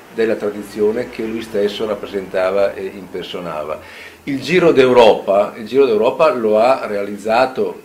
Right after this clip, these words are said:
solo in parte perché c'erano degli ostacoli politici incredibili,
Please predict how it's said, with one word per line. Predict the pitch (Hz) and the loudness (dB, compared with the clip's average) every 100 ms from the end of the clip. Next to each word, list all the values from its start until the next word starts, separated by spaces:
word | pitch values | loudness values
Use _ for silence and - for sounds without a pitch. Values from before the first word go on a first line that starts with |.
| - | -18
solo | - 127 | -6 -2
in | 123 107 | -2 -2
parte | 113 107 123 - 143 | -2 0 -2 -2 -6
perché | - 110 | -6 -8
c'erano | - 110 110 98 | -6 -6 -4 -6
degli | 98 95 | -8 -8
ostacoli | 87 101 101 110 104 | -6 -4 -4 -6 -10
politici | 101 98 104 110 104 90 - | -8 -10 -10 -12 -12 -14 -14
incredibili, | 104 92 95 90 92 82 87 107 | -18 -16 -16 -14 -14 -12 -10 -10